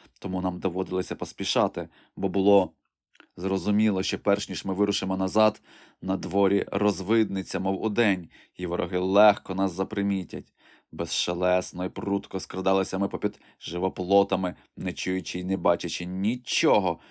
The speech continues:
що могло б додати нам страху, аж поки, на нашу превелику радість, двері адмірала Бенбоу зачинилися за нами.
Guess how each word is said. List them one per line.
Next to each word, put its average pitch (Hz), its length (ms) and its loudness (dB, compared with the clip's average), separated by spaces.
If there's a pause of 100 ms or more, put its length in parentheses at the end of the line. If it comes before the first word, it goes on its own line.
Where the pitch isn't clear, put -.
що - 180 -8
могло 90 300 -2
б 82 80 -12
додати 90 400 0
нам 90 160 -4
страху, 92 640 -4 (300)
аж - 200 -2
поки, 117 520 4 (220)
на 92 80 -2
нашу 92 260 -2
превелику 90 420 -2
радість, 95 600 4 (160)
двері 87 480 2
адмірала 87 500 2
Бенбоу 87 680 4 (240)
зачинилися 82 1080 -4
за 85 240 -4
нами. 87 480 2